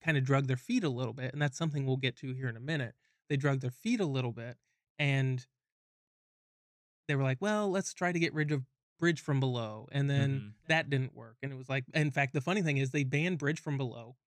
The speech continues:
Speaker 1: and the deck got better
Speaker 2: Yep.
Speaker 1: because people were playing Bridge from Belows just kind of as a matter of
Speaker 2: 'Cause it,
Speaker 1: course.
Speaker 2: it has
Speaker 1: Where
Speaker 2: to.
Speaker 1: like, well,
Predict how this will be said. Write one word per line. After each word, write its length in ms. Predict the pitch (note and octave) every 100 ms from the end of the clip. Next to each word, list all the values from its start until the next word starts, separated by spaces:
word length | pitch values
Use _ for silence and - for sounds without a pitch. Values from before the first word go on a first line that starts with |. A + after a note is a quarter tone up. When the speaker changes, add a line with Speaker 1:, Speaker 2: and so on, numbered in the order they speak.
| _ _ _ _
Speaker 1:
and 160 | E3+ F3+
the 60 |
deck 300 | C#3+ D#3 -
got 200 | F#3 D#3 - -
better 300 | B2+ A2 -
Speaker 2:
Yep. 140 | D#3 -
Speaker 1:
because 280 | E3 D#3+ C#3+
people 280 | - G3 E3
were 120 | D#3
playing 300 | - F3 D#3+
Bridge 220 | D3+ E3 -
from 160 | D#3+
Belows 460 | C#3+ C3+ C3 C3 -
just 260 | D3+ C3+
kind 240 | - D#3+ D3+
of 80 | C3+
as 140 | C3+
a 60 | C3+
matter 280 | C3 C3+
of 120 | C3 -
Speaker 2:
'Cause 140 | C3
it, 40 |
Speaker 1:
course. 240 | C#3 D#3 -
Speaker 2:
it 60 |
has 280 | G#2+ D3+ E3+
Speaker 1:
Where 120 | E3
Speaker 2:
to. 80 | F#2+
Speaker 1:
like, 180 | C#3 C3
well, 280 | D#3 D3+